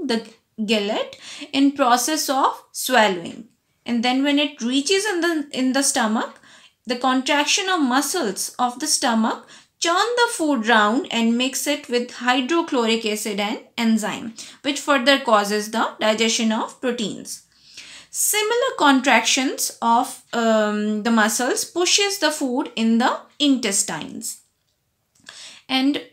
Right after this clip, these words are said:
uh, um, then the last swollen part of the large intestine is rectum, and the rectum muscles also contract, allow the waste to leave the body via the anus. So it's all about the muscles that is,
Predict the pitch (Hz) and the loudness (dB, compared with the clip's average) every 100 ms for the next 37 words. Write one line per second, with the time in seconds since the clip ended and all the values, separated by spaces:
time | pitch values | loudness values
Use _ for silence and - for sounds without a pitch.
0 | _ _ - - 247 233 233 220 220 233 | _ _ -20 -4 2 4 2 0 0 0
1 | 233 220 240 254 269 262 214 247 - - | 2 2 0 2 2 4 4 4 2 -2
2 | - 262 233 262 277 247 226 240 233 240 | -2 0 0 2 4 4 2 0 0 2
3 | 208 208 226 226 240 - 220 220 226 202 | 4 4 2 -2 -2 -4 -4 -2 -2 -2
4 | 190 - - 571 - 269 247 247 269 - | -4 -4 -8 -6 -2 0 0 0 -2 -2
5 | 359 294 247 254 247 226 202 220 302 285 | 0 0 0 0 0 0 0 0 -4 0
6 | 220 220 220 220 254 - - - - - | 0 0 0 -2 -2 -4 -20 -20 -20 -2
7 | 247 254 277 359 427 277 226 226 240 - | 2 4 6 4 2 -2 0 0 0 -2
8 | 254 226 220 214 226 202 202 185 233 311 | -2 -2 -2 -2 -4 -2 0 0 -2 -6
9 | - 208 190 185 220 - - 226 196 165 | 0 0 2 0 -2 -2 -4 -2 -2 -4
10 | 226 - - - - - - 294 294 - | -8 -10 -10 -18 -20 -12 -6 -6 -6 -4
11 | 262 302 415 247 220 226 226 247 494 - | 0 0 0 4 6 6 6 0 0 -4
12 | - _ _ 220 233 247 359 359 - - | -18 _ _ 2 2 2 0 0 0 2
13 | 226 208 220 294 - - | 2 2 -2 -2 -4 -6